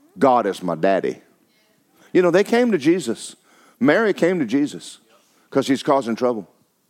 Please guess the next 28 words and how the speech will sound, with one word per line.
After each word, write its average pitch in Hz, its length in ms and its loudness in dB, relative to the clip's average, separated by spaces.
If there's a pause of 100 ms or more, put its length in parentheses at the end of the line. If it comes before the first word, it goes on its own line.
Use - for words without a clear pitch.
(500)
Brought 214 200 2
the 220 100 2
whole 214 160 2
family. 185 420 -2 (920)
"Your 98 160 -2
mama 101 380 0 (1120)
would 95 100 -2
like 98 200 0
to 95 60 -6
have 90 180 0
words 95 340 -2
with 85 120 -8
you." 90 300 -10 (1600)
He 123 80 2
said, 110 240 -2
She 139 160 -2
did 175 200 0
that 175 140 -2
when 131 120 -2
I 135 80 -2
was 117 160 -4
twelve, 139 320 -6
but 90 80 -6
she 131 120 -8
ain't 127 140 -4
doing 131 180 -4
it - 60 -10
today. 110 300 -12